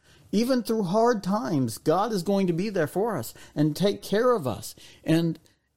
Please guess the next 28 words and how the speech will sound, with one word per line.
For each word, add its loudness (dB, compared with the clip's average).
if 2
we 0
have 0
the 0
proper 0
faith -4
through 0
these 0
tribulations, 0
produce -2
good 2
things 2
in 2
our 0
life. -4
Just 0
as -6
he -4
told 0
the 0
people 0
of 2
Israel 2
through 0
Jeremiah 0
that -4
he 0
knew 2